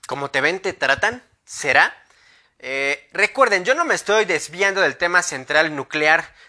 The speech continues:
del podcast. Acuérdense que el desarrollo personal son cuatro áreas, que son salud,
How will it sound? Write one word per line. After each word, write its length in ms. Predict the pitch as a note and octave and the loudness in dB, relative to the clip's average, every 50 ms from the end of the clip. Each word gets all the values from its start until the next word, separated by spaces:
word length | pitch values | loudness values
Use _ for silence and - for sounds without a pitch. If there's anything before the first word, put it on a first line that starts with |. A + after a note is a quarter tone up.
| _ | _
del 180 | _ B2+ A#2+ A#2+ | _ -8 -8 -8
podcast. 680 | - - C#3 C#3 - - - G3 A3 B3+ - - - - - _ _ _ _ _ _ | -4 -4 -4 -4 -4 0 2 4 4 4 2 -4 -12 -20 -20 _ _ _ _ _ _
Acuérdense 480 | C3+ C3+ C#3 E3 F3 F#3+ F3+ F3 E3+ | -6 -4 0 0 0 0 0 -2 -2
que 60 | - C3 | -2 -2
el 80 | B2+ | 0
desarrollo 340 | B2+ B2 - C3 C#3+ D#3 D3+ | 0 0 2 4 2 2 2
personal 340 | - B2 A#2+ B2+ C3+ C#3+ D3 | 0 -10 -8 -2 -2 -2 -2
son 180 | - D#3+ D3 | -2 -6 -8
cuatro 360 | C3+ - D3+ C#3 - C#3+ C#3 C3+ | -2 -2 -2 0 0 2 4 4
áreas, 400 | C#3 C#3 D3+ F3 G3 - - - | 4 4 2 0 -2 -4 -8 -10
que 100 | - B2+ | -10 -8
son 220 | - C#3+ C3 C3 | -6 -6 -6 -8
salud, 400 | - - C3+ A#2+ B2 C3+ E3 F#3+ | -6 -2 -2 -2 -2 -2 -4 -6